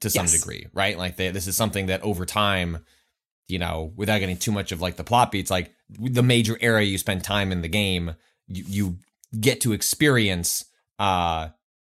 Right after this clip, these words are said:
Speaker 1: why this, like, massive creation of a physical manifestation of memories would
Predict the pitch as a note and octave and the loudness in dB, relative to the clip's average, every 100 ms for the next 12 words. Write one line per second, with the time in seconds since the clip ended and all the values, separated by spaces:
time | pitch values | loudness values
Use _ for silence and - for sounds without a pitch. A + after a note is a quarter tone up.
0 | _ _ _ A2 G2+ A2+ A#2+ A2 G2 F2 | _ _ _ -8 2 6 6 6 4 0
1 | E2 E2 G2 G#2 - F#2+ - - _ _ | -4 -10 -4 0 2 0 -4 -16 _ _
2 | _ - G2 A#2+ C3+ C#3 C#3+ - G#2+ F2+ | _ -4 0 2 4 2 2 2 0 -2
3 | D#2+ - - G#2+ G#2+ G#2+ - F#2+ F2 E2 | -8 -12 -4 2 4 2 2 0 -2 -4
4 | F2+ F2 - - F#2+ A#2+ A2 A2 G2+ F#2+ | -4 -4 -6 -6 -2 0 0 0 0 -2
5 | F2+ F#2+ F#2 F2 F2 F#2 F2 E2+ D#2+ D#2+ | -4 -4 -4 -4 -2 -2 -2 -6 -8 -6
6 | F#2 F#2 E2 | -2 -2 -4